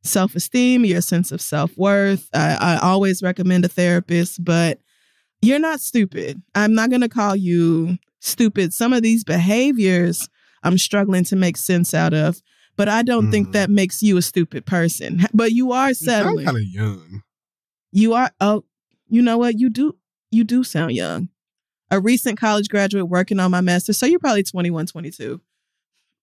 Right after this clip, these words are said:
Speaker 1: Yeah, baby.
Speaker 2: It is.
Speaker 1: Um,
Speaker 2: He does spend money on me.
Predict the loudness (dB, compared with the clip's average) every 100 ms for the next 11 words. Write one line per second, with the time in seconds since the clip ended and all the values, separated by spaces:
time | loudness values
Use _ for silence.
0 | _ -20 -20 _ _ _ _ -18 -4 0
1 | 2 0 -2 -2 0 -2 -2 -2 0 2
2 | 2 0 0 -2 -4 -10 -20 _ _ _
3 | _ _ _ _ -2 2 2 2 2 0
4 | -2 -6 -2 -2 -2 -4 -6 -6 -4 -4
5 | -2 -4 -6 -12